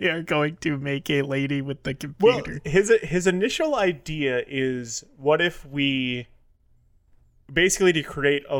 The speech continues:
Speaker 2: a female A I that they
Speaker 1: Yeah.
Speaker 2: can
Speaker 1: With-,
Speaker 2: talk
Speaker 1: without
Speaker 2: to.
Speaker 1: saying it or even having the concept, really,
Speaker 2: Yeah.
Speaker 1: they decide to make a female A I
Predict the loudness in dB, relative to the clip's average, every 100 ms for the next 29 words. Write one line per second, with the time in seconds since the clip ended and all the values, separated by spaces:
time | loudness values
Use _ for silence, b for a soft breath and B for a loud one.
0 | -4 -8 -10 -6 -2 0 0 0 0 0
1 | 2 0 0 -4 -14 _ b b b b
2 | 0 2 2 0 -2 2 4 4 4 6
3 | 6 6 4 2 2 2 2 2 4 4
4 | 2 2 2 2 2 0 -2 -2 -6 -2
5 | 2 2 2 2 4 6 4 2 2 2
6 | 2 2 2 2 2 2 2 -2 -4 -2
7 | 0 2 0 0 2 4 4 0 -2 -6